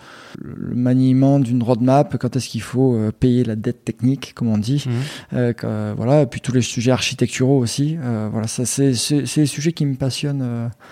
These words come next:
Speaker 1: euh, beaucoup. Et j'aime beaucoup le design aussi.
Speaker 2: C'est rigolo parce que sur la fin du podcast, j'allais te poser une question de savoir, euh,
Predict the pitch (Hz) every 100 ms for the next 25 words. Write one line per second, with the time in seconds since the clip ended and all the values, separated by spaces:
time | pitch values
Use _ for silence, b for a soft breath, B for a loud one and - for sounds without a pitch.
0 | B B _ 127 120 120 123 - - -
1 | _ B B 131 143 135 131 135 127 120
2 | 110 - 127 _ B B B B B B
3 | B _ _ - 147 156 180 143 123 -
4 | - 147 - 151 123 120 135 - 110 110
5 | 120 123 120 123 - 139 123 113 123 120
6 | 98 107 104